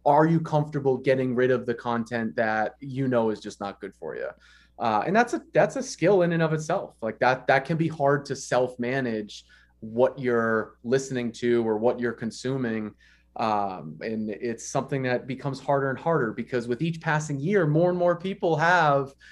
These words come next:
you know, different really cool social media pages. So it's like, you wanna be able to follow everybody, but yet you gotta pick and choose who you're really, you know,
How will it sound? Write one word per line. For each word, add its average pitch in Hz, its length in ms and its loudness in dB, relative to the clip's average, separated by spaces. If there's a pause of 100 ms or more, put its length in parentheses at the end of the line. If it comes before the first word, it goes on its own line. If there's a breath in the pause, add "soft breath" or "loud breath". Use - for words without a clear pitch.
(120 loud breath)
you 151 80 2
know, 143 100 4
different 151 380 0
really 151 240 6
cool 143 260 0
social 143 360 -2
media 190 260 0
pages. 120 440 -2
So 131 100 0
it's - 120 -4
like, 123 200 0
you 139 100 -2
wanna 156 260 4
be 151 100 0
able 143 240 2
to 139 80 -12
follow 135 360 6
everybody, 127 720 2 (400 loud breath)
but 135 220 4
yet 127 380 2
you 143 100 -4
gotta 127 220 4
pick 135 220 -6
and 123 100 -6
choose 127 500 0
who 151 160 -4
you're 135 140 2
really, 131 680 2
you 135 100 -4
know, 113 360 0